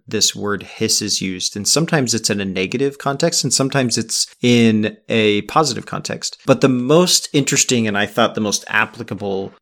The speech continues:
definition of this word in context was this, and it, it was that a hiss is a sound that is naturally made to attract a person's attention. And so I thought that was appropriate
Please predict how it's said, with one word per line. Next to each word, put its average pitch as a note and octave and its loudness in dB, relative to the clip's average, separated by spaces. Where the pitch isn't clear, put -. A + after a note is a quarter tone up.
definition G#2 0
of G#2 -2
this A2 0
word A2 2
in A#2 2
context - 0
was A2 2
this, G#2 4
and A2 4
it, A#2 0
it C3 6
was A#2 4
that A#2 2
a A2+ -2
hiss B2+ 4
is A#2+ 2
a A2+ 4
sound C#3 4
that G#2 -2
is G2+ -2
naturally A2 0
made G#2 0
to G2+ -2
attract A2 0
a A#2 0
person's A2+ 2
attention. - -4
And A2+ 2
so A#2+ 8
I A#2+ 6
thought D#3 6
that D#3 8
was A2+ 2
appropriate A2+ 0